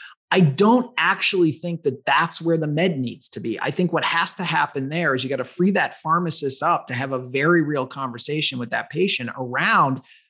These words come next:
"Hey, look, these are complex meds. Are you taking them correctly? Did, are you on the right ones? How do you follow up? Hey, can I call your daughter tomorrow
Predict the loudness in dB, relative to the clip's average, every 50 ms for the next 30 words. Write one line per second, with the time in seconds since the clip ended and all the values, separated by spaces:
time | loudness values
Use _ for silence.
0 | _ _ _ 4 4 6 6 4 2 2 0 2 0 0 -2 -2 -2 0 0 0
1 | 0 0 0 -2 -2 0 0 2 2 4 4 2 0 -2 -4 -6 -4 -4 -2 -4
2 | -2 0 0 -2 0 -2 -4 -4 -2 -2 -4 -6 -8 -10 -8 -6 -6 -6 -6 -6
3 | -8 -8 -6 -6 -6 -8 -8 -6 -2 2 2 2 4 4 2 2 2 0 0 0
4 | 2 2 2 2 0 -2 -4 -2 -2 -2 -2 -4 -4 -4 -2 0 2 2 0 0
5 | 0 0 2 2 2 2 2 0 2 2 2 2 2 0 -2 -12 -20 -20 _ _
6 | _ 0 0 2 2 2 2 0 0 -4 -4 -2 0 0 2 2 0 2 2 2
7 | 2 2 2 4 4 6 6 4 4 2 0 -2 -2 -4 -4 -4 -2 0 2 4
8 | 4 4 4 2 2 0 -2 -6 -8 -12 -12